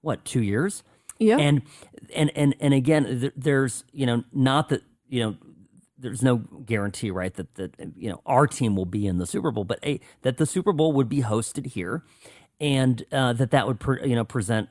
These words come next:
Speaker 1: and, and be an incredible boon, uh, for Vegas. So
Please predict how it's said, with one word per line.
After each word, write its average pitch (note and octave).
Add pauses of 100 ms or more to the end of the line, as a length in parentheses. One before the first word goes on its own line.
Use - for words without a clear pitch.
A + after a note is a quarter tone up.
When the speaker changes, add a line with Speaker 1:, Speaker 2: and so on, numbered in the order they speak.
Speaker 1:
and, G#2+
and G#2+
be A#2+
an G#2+
incredible G2
boon, G#2 (460)
uh, F#2
for B2+
Vegas. G#2+ (380)
So C#3